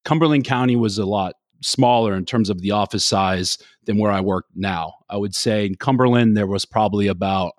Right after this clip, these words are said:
give or take, ten other adult criminal attorneys. Now I probably have about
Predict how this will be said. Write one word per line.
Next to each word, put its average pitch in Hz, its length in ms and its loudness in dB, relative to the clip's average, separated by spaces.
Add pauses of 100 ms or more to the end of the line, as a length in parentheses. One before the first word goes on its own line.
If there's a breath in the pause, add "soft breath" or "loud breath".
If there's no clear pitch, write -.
(640)
give 160 140 2
or 127 80 2
take, 113 340 -2
ten 110 320 0
other 101 360 0
adult 95 440 -2 (500)
criminal 117 320 2
attorneys. 104 640 -2 (440 soft breath)
Now 117 340 2
I 113 100 2
probably 107 380 0
have 104 200 0
about 98 540 -2